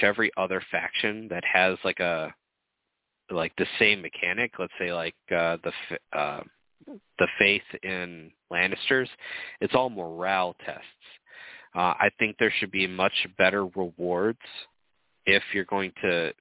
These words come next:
make everything be panic-based. Uh, whereas I would argue that the rewards for these cards are just as good as a lot of the rewards for, um, let's say, High Sparrow's cards. While High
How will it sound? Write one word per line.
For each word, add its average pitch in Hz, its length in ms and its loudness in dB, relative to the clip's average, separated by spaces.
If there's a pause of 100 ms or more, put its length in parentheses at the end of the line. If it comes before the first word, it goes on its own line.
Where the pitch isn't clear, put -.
make 90 340 0
everything 90 600 0
be - 240 -10
panic-based. - 760 0 (720)
Uh, 85 220 6
whereas 90 420 4
I 90 100 6
would 87 220 2
argue 95 480 0
that 85 220 2 (1080)
the 90 80 6
rewards 95 600 4 (180)
for 95 160 0
these 92 240 -8 (140)
cards 95 320 4 (540)
are 139 80 6
just 143 280 0
as 120 100 -8 (100)
good 117 160 2
as 95 260 0
a 92 60 -4
lot 92 180 2
of 95 60 -6
the 95 80 -6
rewards 92 640 -4 (200)
for, 90 380 2 (140)
um, 85 280 0
let's 85 220 0
say, 98 80 0
High 87 300 4
Sparrow's 90 460 4 (120)
cards. - 260 -10 (720)
While 87 580 2
High 87 180 -4